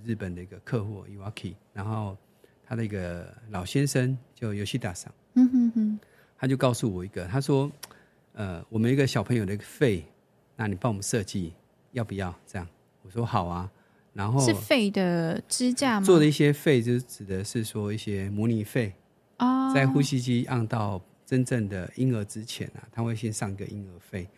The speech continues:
Speaker 1: 去测试这个所有的 function，呃，工作的对跟不对这样。
Speaker 2: 嗯哼。
Speaker 1: 所以我就要设计一个婴儿肺。
Speaker 2: 嗯哼。
Speaker 1: 那这个婴儿肺呢，呃，一开始他跟我讲的量啊，就是，呃，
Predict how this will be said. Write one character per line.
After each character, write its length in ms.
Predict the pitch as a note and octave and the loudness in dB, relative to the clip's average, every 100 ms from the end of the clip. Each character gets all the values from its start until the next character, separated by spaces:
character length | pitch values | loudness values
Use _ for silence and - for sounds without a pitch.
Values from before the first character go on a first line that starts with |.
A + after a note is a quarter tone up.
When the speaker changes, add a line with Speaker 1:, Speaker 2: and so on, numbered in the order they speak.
| _ _ | _ _
Speaker 1:
去 120 | B2+ | -4
测 220 | - C3+ | 2 2
试 160 | - A2 | 2 -6
这 100 | A#2 | -4
个 100 | G#2+ | -6
所 200 | - G2+ | -2 -2
有 40 | |
的 60 | G2 | -2
function， 400 | A2 A2+ G#2+ G2+ - _ _ _ | -4 -4 -6 -10 -14 _ _ _
呃， 160 | - G2 | -12 -8
工 220 | - C#3 | 2 2
作 160 | C3+ A#2+ | 4 0
的 80 | G#2 | 2
对 160 | A#2 | 0
跟 200 | G#2 G2+ | 0 -4
不 80 | G2+ - | -4 -8
对 160 | G2+ | -8
这 140 | F2+ F#2 | -6 -10
样。 100 | F2+ - - | -12 -8 -2
Speaker 2:
嗯 180 | A3+ | 0
哼。 100 | G#3 | 0
Speaker 1:
所 100 | G#3 | 2
以 0 | C#3+ | 4
我 40 | |
就 80 | B2+ | 4
要 60 | |
设 180 | B2+ C3 | 4 2
计 100 | A2+ | 2
一 40 | G#2 | 0
个 100 | G#2 | 0
婴 260 | A2+ G#2+ | 0 -2
儿 80 | F#2 | -4
肺。 300 | - G#2 E2 - _ | -6 -8 -8 -12 _
Speaker 2:
嗯 120 | A#3 A3 | 0 0
哼。 220 | G#3+ G#3 | 0 0
Speaker 1:
那 100 | F#3 | 0
这 100 | F3+ | 4
个 60 | F3+ | 6
婴 240 | E3 E3+ | 8 8
儿 140 | B2+ A#2 | 6 2
肺 320 | - C#3 G#2+ | 2 2 2
呢， 420 | G2 F#2 F#2 G2+ - _ _ _ _ | 0 -2 -2 -6 -10 _ _ _ _
呃， 140 | F#2+ - | -10 -4
一 60 | |
开 160 | C3+ C#3+ | 2 2
始 60 | |
他 100 | B2 | 2
跟 160 | A#2+ A#2 | 0 -2
我 60 | G2+ | -2
讲 260 | - F2 | -6 -10
的 80 | F#2 | -4
量 260 | G#2+ A2 E2+ | -2 -2 -4
啊， 100 | D#2+ F2+ | -10 -16
就 100 | G#2+ | -18
是， 300 | G#2+ F#2+ A2 - _ _ _ _ | -16 -14 -16 -20 _ _ _ _
呃， 60 | _ | _